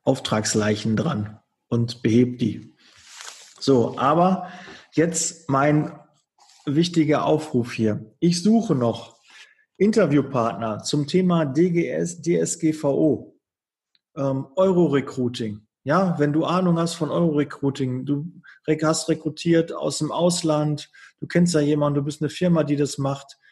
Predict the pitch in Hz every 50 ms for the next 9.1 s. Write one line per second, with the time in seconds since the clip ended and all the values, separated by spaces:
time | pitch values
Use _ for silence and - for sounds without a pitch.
0 | _ _ _ - 139 147 160 175 175 175 - 139 156 185 190 196 202 175 - -
1 | 170 170 170 160 160 156 151 156 160 160 151 151 170 160 156 - - 160 151 147
2 | 147 156 165 160 160 156 143 147 147 147 143 147 143 170 151 143 - - - _
3 | _ - 143 139 139 127 - - 170 175 - 143 127 - - 135 120 123 147 175
4 | 196 208 - - 185 196 196 180 170 143 135 139 135 135 135 - - 135 135 143
5 | - - 135 135 135 135 143 147 147 143 139 - - 160 156 147 143 135 120 139
6 | 147 160 - 139 160 180 180 170 175 170 175 - - - 170 170 170 196 190 175
7 | - _ _ _ _ _ _ _ _ _ _ _ - - - 143 143 143 - 131
8 | 104 135 - - 147 143 139 143 - 131 - - 170 175 175 - 202 185 175 -
9 | _